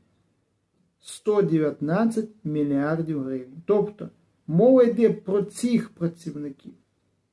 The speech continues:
Саме ці працівники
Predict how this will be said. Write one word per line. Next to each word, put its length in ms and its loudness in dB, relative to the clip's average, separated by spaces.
Саме 480 2
ці 260 0
працівники 960 -4